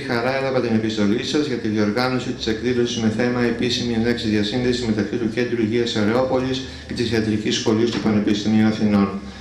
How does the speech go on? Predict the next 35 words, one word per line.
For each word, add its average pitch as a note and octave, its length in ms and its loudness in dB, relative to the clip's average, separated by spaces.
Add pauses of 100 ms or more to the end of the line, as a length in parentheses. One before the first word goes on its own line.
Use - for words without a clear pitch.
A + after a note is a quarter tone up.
(280)
Είναι C3+ 160 2
αδιαμφισβήτητο C3 680 0
γεγονός A2+ 760 0 (180)
ότι A2+ 220 2
από A2 140 0
την A2+ 160 0
ανάληψη A#2+ 520 0
των A2 140 -4
καθηκόντων B2+ 520 -2
σας A2+ 120 -2
στο A2+ 100 -4
Κέντρο A#2+ 320 0
Υγείας A2 420 0
Αρεόπολης C#3+ 680 0 (260)
έχουν A#2+ 240 -2
υπάρξει A#2+ 380 0
τεράστιες A#2+ 480 0 (120)
αλλαγές, G2+ 420 0 (300)
με B2 60 -2
εξαιρετικά A2 520 0
αποτελέσματα, B2 760 -2 (380)
θετικά B2 440 -2
προς - 240 0
κάθε C3 240 -2
κατεύθυνση, G#2 680 -2 (220)
τόσο A#2+ 200 0
στον A#2 260 0
ιατρικό A2+ 420 0
κλάδο, C3+ 440 0 (160)
όσο B2 220 0
και A#2 120 -2
στην A#2+ 240 -2
ευρύτερη A#2 340 0
πανεπιστημιακή A2 720 0
κοινότητα. F#2 540 0